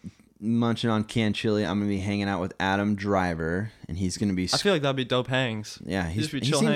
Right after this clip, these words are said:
Speaker 2: hangs.
Speaker 1: we're, like, similar age, so I feel like we'd have a lot in common. It'd
Speaker 2: Yeah,
Speaker 1: be, it'd be
Speaker 2: you could
Speaker 1: chill.
Speaker 2: get along.
Speaker 1: And he's gonna be strapped up with all of his
Speaker 2: His
Speaker 1: Marine
Speaker 2: goods.
Speaker 1: stuff.
Speaker 2: Yeah.
Speaker 1: And, uh,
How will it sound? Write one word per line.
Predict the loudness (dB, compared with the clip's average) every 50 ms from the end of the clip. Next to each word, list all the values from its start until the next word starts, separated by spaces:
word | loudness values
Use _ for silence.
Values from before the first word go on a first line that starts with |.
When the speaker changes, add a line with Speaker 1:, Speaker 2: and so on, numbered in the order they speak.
| 0
Speaker 2:
hangs. | 0 0 4
Speaker 1:
we're, | 6 6
like, | 6 6 4
similar | 2 0 2 4 4 4 4
age, | 4 4 4 4 4 2
so | 0
I | 0
feel | 2 2
like | 2 2 2
we'd | 2 0 0 0
have | 0 0 0
a | 2
lot | 0 0 -2
in | -2
common. | -4 -2 -2 -2 0 -2 -2 -2
It'd | -2 -2
Speaker 2:
Yeah, | 0 0
Speaker 1:
be, | 0 0
it'd | -2 -2 -2
be | -2
Speaker 2:
you | -2 -2
could | 0
Speaker 1:
chill. | -2 0 2
Speaker 2:
get | 2 2
along. | 0 0 -4 -4 -6 -8 -8 -12 -16 -20 -20 -20 -20 -20 -20 -10 -4 0
Speaker 1:
And | 2 2 4 4 2 2 0 -2 -8 _ _
he's | -6 -2 0 0 0
gonna | 0 0 0 2 2 0
be | 2 2 2 2 2 0
strapped | 0 0 2 2 2 2 2 2 0
up | 0 0 0
with | -2 -2 0
all | 2 2 2 0
of | 0
his | -2 -2 -2 -2 -2 -4 -6 -10 -14 -18 _ _ _ -18
Speaker 2:
His | -14 -8 -4
Speaker 1:
Marine | -2 0 0 2 2 2 2
Speaker 2:
goods. | 2 2 0
Speaker 1:
stuff. | 0 0 0 0 0 -2 -4 -6 -8
Speaker 2:
Yeah. | -6 -4 -4 -6 -8 -10 -14 -20 -20 -20 _ _ -2
Speaker 1:
And, | 0 2 2 2 2 2 2 0 0 2
uh, | 2 2 2 2 0 0 -2 -2